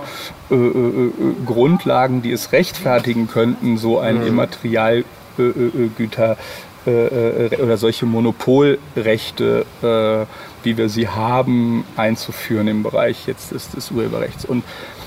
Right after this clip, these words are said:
Speaker 1: mh, wenn man da nachbohrt, äh, also ich hab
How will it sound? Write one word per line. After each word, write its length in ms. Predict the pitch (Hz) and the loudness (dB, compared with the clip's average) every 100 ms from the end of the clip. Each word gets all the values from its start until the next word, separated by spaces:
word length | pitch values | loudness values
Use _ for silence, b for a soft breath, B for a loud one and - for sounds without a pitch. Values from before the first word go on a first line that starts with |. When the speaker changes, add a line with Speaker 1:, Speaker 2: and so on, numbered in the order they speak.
| B B - | B B -6
Speaker 1:
mh, 320 | - 123 120 117 - - - | 2 4 4 2 -4 -16 -2
wenn 120 | 120 | 2
man 140 | 127 135 | 2 2
da 100 | 131 | 2
nachbohrt, 840 | 110 123 143 - 170 190 196 - B B B - - | 2 2 0 0 4 4 0 -8 B B B -20 -2
äh, 320 | 143 147 151 147 - - | 4 4 4 0 -6 -4
also 200 | 131 131 | -2 -2
ich 200 | - - | -4 -4
hab 80 | 175 | -4